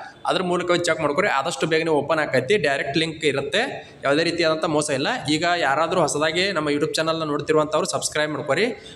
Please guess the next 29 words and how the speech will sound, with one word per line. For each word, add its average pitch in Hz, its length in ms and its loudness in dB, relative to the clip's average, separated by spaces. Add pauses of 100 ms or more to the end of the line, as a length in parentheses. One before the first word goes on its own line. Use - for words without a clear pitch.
(140)
ಹಾಗೆ 156 200 0
ಫಲಿತಾಂಶ 170 420 -2
ಬಂದ 156 180 0
ತಕ್ಷಣ 160 260 -2
ಒಂದು 160 280 2
ವಿಡಿಯೋ 151 160 2
ಮಾಡಿಬಿಡ್ತೀನಿ. 151 580 0
ನಿಮ್ದು 151 280 0
ಏನಾದರೂ 160 260 0
ತೊಂದರೆ 160 320 0
ಇದ್ರೆ 220 480 -4 (120)
ಈ 170 60 6
ವಿಡಿಯೋ 165 240 4
ಕೆಳಗೆ 175 260 0
ನೀಡಿರುವಂಥ 160 460 2
ನಮ್ಮ 165 240 0 (1000)
WhatsApp 175 360 0
ಸಂಖ್ಯೆಗೆ 185 360 2
ನಿಮ್ಮ 170 300 2
ರಿಜಿಸ್ಟ್ರೇಷನ್ 175 420 -2
ನಂಬರ್ 165 240 2
ಮತ್ತು 165 200 2
date 151 260 4
of 147 60 -4
ಬರ್ತ್ 160 220 0
ಅನ್ನ 165 140 2
ಕಳಿಸಿದ್ರೆ 156 500 0
ಸಾಕು. 147 300 2
ನಾವು 156 600 0